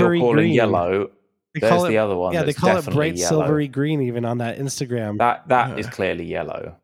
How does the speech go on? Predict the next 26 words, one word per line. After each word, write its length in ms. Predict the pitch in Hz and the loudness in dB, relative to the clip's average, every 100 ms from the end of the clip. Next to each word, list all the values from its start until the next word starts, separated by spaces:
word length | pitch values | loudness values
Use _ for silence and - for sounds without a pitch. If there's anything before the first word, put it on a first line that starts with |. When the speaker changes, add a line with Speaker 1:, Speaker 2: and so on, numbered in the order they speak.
| _ _ _ _ | _ _ _ _
Speaker 1:
Yeah. 400 | 120 117 92 87 - _ _ _ - | -6 -4 -4 -6 -10 _ _ _ -8
Speaker 2:
That 440 | 110 110 101 - _ _ _ _ 107 | 0 2 2 -4 _ _ _ _ -12
is 100 | 104 | -4
not 220 | 101 - | -4 -4
the 60 | 90 | -10
same 300 | - 80 82 | -6 -6 -6
color 300 | - 87 78 | -8 -6 -6
as 140 | 80 | -8
that. 300 | 80 76 - _ | -8 -8 -12 _
Speaker 1:
No, 240 | 110 101 - _ _ _ _ | -8 -8 -10 _ _ _ _
no. 160 | 92 - _ _ _ _ _ _ _ | -14 -14 _ _ _ _ _ _ _
Well, 140 | 143 | -2
e-, 100 | 147 - | -2 -10
even 220 | 170 175 190 | -4 0 0
the 60 | |
description 520 | 180 170 - 160 - 165 | 0 0 0 0 2 2
on 80 | 156 | 2
that 120 | 151 | 2
Instagram 440 | 160 - 165 131 | 0 0 0 0
post, 220 | 117 113 113 | 0 -4 -4
it 80 | 120 | -2
says 240 | 139 127 | -2 -2
bright 420 | 113 127 131 143 | -2 -2 -2 -4
silvery 580 | - - 135 131 131 123 | -6 -4 -4 -2 -2 -2
green. 480 | 113 123 120 87 87 - _ _ | -4 -4 -2 -6 -10 -14 _ _
So 380 | - 101 90 | -12 -10 -10